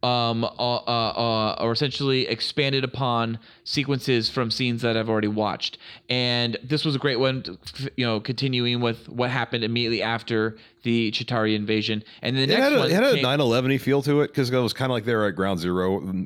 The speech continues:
Speaker 2: right by the big ship, one of those big,
Speaker 1: Oh,
Speaker 2: uh,
Speaker 1: to-,
Speaker 2: worm things
Speaker 1: totally.
Speaker 2: that, that, that Stark took down. I guess there was two of them.
Speaker 1: Yeah,
Speaker 2: Um,
Speaker 1: totally. Absolutely did, for sure. Yeah,
Speaker 2: and,
Speaker 1: definitely.
Speaker 2: and, uh, it was also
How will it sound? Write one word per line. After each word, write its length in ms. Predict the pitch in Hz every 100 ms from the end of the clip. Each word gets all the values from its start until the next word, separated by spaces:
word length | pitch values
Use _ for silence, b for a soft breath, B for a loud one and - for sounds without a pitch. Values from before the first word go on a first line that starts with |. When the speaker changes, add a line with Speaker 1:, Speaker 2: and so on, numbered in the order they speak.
| 98 98
Speaker 2:
right 240 | 101 90
by 100 | 95
the 100 | 90
big 240 | 80 90 90
ship, 320 | 113 117 - -
one 140 | 107
of 40 | 95
those 120 | 82
big, 220 | 85 92
Speaker 1:
Oh, 40 | 185
Speaker 2:
uh, 100 | 82 90
Speaker 1:
to-, 40 | B B B B
Speaker 2:
worm 320 | 110 101 104 107
things 160 | 120
Speaker 1:
totally. 380 | 170 254 151 98
Speaker 2:
that, 240 | 101 101 80
that, 280 | 98 -
that 260 | - - 113
Stark 280 | - 101 -
took 100 | 107
down. 200 | 110 110
I 40 |
guess 120 | 110 104
there 80 | 104
was 120 | -
two 160 | 110
of 60 | 101
them. 200 | 107 107 - b b b b b b b
Speaker 1:
Yeah, 260 | 120 190 202
Speaker 2:
Um, 60 |
Speaker 1:
totally. 280 | 156 175 202
Absolutely 560 | 113 170 - 139 220 185
did, 260 | 104 95
for 80 | -
sure. 280 | - 131 190
Yeah, 360 | 107 165 131 98
Speaker 2:
and, 80 | -
Speaker 1:
definitely. 460 | 120 117 107 78
Speaker 2:
and, 240 | 127 123 123
uh, 280 | 117 110 -
it 120 | 147
was 180 | 143 151
also 500 | 226 285 294 240